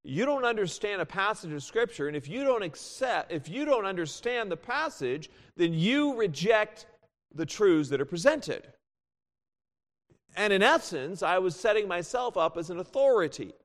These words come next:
But I can't do that. Just because I don't understand a passage of Scripture doesn't mean that what is said is not true. It's true whether I agree, whether I agree with it or not.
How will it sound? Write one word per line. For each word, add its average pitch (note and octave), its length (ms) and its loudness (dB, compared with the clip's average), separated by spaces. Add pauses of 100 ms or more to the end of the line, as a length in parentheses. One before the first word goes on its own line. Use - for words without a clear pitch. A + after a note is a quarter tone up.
(2250)
But F#3+ 180 4
I G3 60 6
can't G3 320 -2
do C#4 140 -2
that. F3 120 4
Just G#3+ 180 -6
because G#3+ 280 -2
I F#3 40 2
don't F#3 200 0
understand D#3+ 560 -2
a - 100 -8
passage G#3 540 -4
of D3 80 -6
Scripture D3+ 500 -4
doesn't F#3 540 0
mean G3 760 -4 (600)
that G3+ 200 6
what G#3 180 4
is F3+ 120 0
said A#3+ 340 2
is F3+ 200 -2
not D#3+ 200 -2
true. D3 360 -2 (480)
It's G3+ 240 2
true C4+ 320 0
whether F#3+ 320 4
I D#3+ 80 4
agree, F3 420 -2
whether E3+ 380 2
I C#3+ 60 4
agree D#3 300 0
with D4+ 200 -2
it D4 160 -4
or G#3 160 2
not. - 560 -8